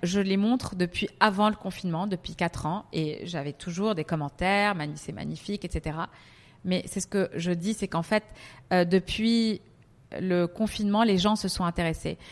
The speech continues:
Et ma victoire, j'ai envie de te dire, c'est de voir qu'il y a des, des grands influenceurs, des, entre guillemets, des gens célèbres, euh,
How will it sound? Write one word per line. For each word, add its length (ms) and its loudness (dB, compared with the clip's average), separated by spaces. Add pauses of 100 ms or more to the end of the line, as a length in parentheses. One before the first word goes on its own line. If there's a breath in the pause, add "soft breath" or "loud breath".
(400 loud breath)
Et 120 6
ma 200 4
victoire, 800 4
j'ai 140 2
envie 180 2
de 60 -10
te 100 -2
dire, 340 0
c'est 180 -6
de 380 2
voir 360 2
qu'il 160 -4
y 20 4
a 80 2
des, 720 -2 (800 loud breath)
des 160 -2
grands 420 4
influenceurs, 1040 0
des, 920 -4 (520)
entre 280 -6
guillemets, 320 -2
des 440 -2
gens 220 0
célèbres, 880 2
euh, 300 4